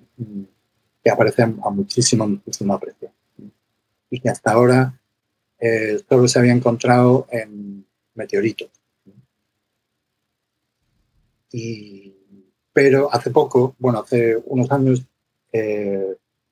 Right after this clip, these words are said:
alguien encontró en unas inclusiones en diamante, eh, eh, britmanita. Y bueno, pues fue la primera muestra terrestre de britmanita,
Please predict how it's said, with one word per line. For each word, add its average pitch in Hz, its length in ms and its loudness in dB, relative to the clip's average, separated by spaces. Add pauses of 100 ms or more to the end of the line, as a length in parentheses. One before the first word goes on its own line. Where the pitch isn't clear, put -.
(260)
alguien 127 280 4
encontró 123 920 4
en 123 180 0
unas 127 260 2
inclusiones 127 580 0
en 98 100 -8
diamante, 131 520 0 (300)
eh, 113 180 -12 (840)
eh, 113 180 0
britmanita. 117 680 -4 (280)
Y 98 160 -18
bueno, 107 260 -12
pues - 160 -14
fue 104 320 -4
la 107 140 -10
primera 113 300 -2
muestra 120 380 2
terrestre 110 680 0
de 110 140 -4
britmanita, 110 680 -4